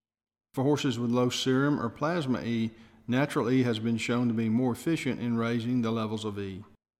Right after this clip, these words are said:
Horses exposed to stress may benefit from E supplementation regardless of form. Vitamin E may be fed as a liquid or a powder.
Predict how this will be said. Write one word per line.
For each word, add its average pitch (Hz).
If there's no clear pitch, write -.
Horses 180
exposed 139
to 139
stress 113
may 113
benefit 139
from 110
E 135
supplementation 127
regardless 107
of 107
form. 127
Vitamin 120
E 131
may 120
be 110
fed 110
as 104
a 104
liquid 123
or 123
a 120
powder. 113